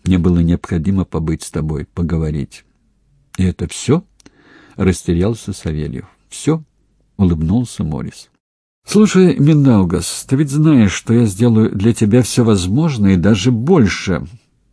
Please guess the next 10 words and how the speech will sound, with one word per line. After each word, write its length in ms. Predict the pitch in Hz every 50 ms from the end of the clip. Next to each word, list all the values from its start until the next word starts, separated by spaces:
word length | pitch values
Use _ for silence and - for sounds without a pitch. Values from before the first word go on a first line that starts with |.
| _ _
Голос 360 | - 95 95 98 90 90 90 -
Савельева 800 | - - - - - - 92 82 80 87 113 147 139 135 131 131
неожиданно 640 | 120 95 85 80 76 101 101 98 92 98 95 101
дрогнул. 640 | 98 92 80 95 90 85 78 71 76 76 67 - - _ _ _ _ _ _ _ _ _ _
«Знаю, 440 | - 117 151 151 147 143 135 123 117
Саша, 720 | - - - 110 110 101 - - - 110 104 107 107 101 - - _ _ _ _ _ _ _ -
я 240 | 90 90 127 165
для 200 | 160 147 139 127
тебя 380 | 113 - - 202 - - 104 123
тоже. 580 | - _ - 92 85 80 76 85 82 76 69